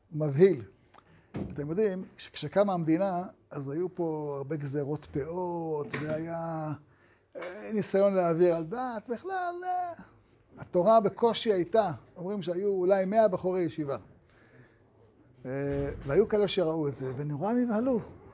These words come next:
"וואו, לזה חיכינו אלפיים שנה? אלפיים שנה חיכינו שיגזרו פה פאות? אלפיים שנה חיכינו שיאפו, אה, חמץ בפסח?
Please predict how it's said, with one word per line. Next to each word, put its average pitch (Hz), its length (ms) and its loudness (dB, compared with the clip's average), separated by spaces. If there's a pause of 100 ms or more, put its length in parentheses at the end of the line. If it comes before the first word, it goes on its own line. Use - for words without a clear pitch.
(120)
"וואו, 254 120 -10 (1040)
לזה 165 200 2
חיכינו 214 300 2
אלפיים 185 300 0
שנה? 208 320 4 (760)
אלפיים 254 340 0
שנה 240 180 4
חיכינו 247 380 0
שיגזרו 233 400 0
פה 240 180 6
פאות? 269 300 8 (1120)
אלפיים 233 340 -2
שנה 240 140 2
חיכינו 226 360 2
שיאפו, 220 760 4
אה, 196 460 -4
חמץ 202 440 -2
בפסח? 247 720 2